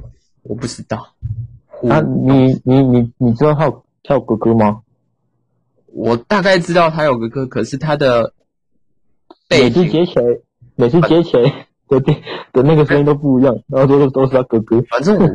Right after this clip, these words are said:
Speaker 1: 不知道啊，反正他就是 <laughs> 那种女生，就是很乱，很乱。
Speaker 2: 是哦，
Speaker 1: 嗯，
Speaker 2: 高中都这样哦。
Speaker 1: 第一个，对，反正第一个就是很乱，我没有很喜欢，就这样。好，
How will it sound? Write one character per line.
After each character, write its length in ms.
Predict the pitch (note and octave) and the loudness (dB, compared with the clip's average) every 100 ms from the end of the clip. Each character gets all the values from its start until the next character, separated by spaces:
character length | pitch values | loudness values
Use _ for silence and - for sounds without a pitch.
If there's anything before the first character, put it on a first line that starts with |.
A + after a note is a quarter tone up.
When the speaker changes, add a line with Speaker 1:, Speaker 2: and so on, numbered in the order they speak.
| - | -2
Speaker 1:
不 80 | |
知 140 | D#3 D#3 | -4 -2
道 180 | F#3 B2+ | 0 2
啊， 140 | A2+ | 2
反 180 | - B2 | -2 -6
正 220 | D3+ - - | -4 -6 -8
他 160 | D#3+ | -4
就 100 | D#3 | -2
是 240 | E3+ E3 - _ G#3 | -2 -4 -10 _ -20
<laughs> 280 | _ _ _ - | _ _ _ -6
那 160 | F#3 | -2
种 260 | F3+ D3+ D3+ | -2 -2 -2
女 160 | C#3+ A#2+ | -4 -2
生， 240 | C#3+ C#3 | -2 -2
就 140 | C#3+ | -2
是 540 | C#3 C#3 C3 C3 C#3 _ _ | -2 -2 -2 -4 -6 _ _
很 220 | - A#2+ | -6 0
乱， 320 | A#2 A#2+ A#2 - - _ _ _ _ _ _ _ _ _ _ _ _ _ _ _ _ _ _ _ | 2 0 -2 -10 -16 _ _ _ _ _ _ _ _ _ _ _ _ _ _ _ _ _ _ _
很 160 | A#2+ | -10
乱。 220 | A2 A2 | -6 -6
Speaker 2:
是 180 | A#2+ C#3 | -2 0
哦， 320 | G#2+ - C#3 _ _ | 0 0 -4 _ _
Speaker 1:
嗯， 140 | A#2 A2 | -14 -6
Speaker 2:
高 180 | B2+ C#3+ | 0 0
中 240 | C#3+ C#3+ | 2 2
都 160 | C#3+ C#3 | 4 2
这 80 | C3+ | 2
样 100 | A#2 | 0
哦。 200 | - C#3 | -4 -12
Speaker 1:
第 480 | - - _ _ E3 | -12 -20 _ _ 0
一 60 | |
个， 80 | B2 | 0
对， 0 | |
反 180 | A#2+ B2 | -2 -4
正 180 | D#3 D#3 | -4 -2
第 140 | E3+ | -2
一 40 | D#3+ | 0
个 140 | C#3 | -2
就 120 | C#3 | -2
是 160 | D3 D3+ | -4 -6
很 240 | C#3 A2 | -6 -4
乱， 200 | A#2 G#2+ - - | -2 -4 -8 -6
我 100 | A#2 | -4
没 200 | A2+ B2+ | -2 0
有 160 | C3 C3+ | 0 0
很 160 | B2+ | -2
喜 160 | A2+ G#2+ | -4 -8
欢， 240 | - G#2 - _ _ _ _ _ _ | -10 -14 -16 _ _ _ _ _ _
就 120 | - A2+ | -8 -4
这 40 | |
样。 140 | - - _ _ _ _ _ _ _ _ | -6 -8 _ _ _ _ _ _ _ _
好， 240 | - - | -16 -16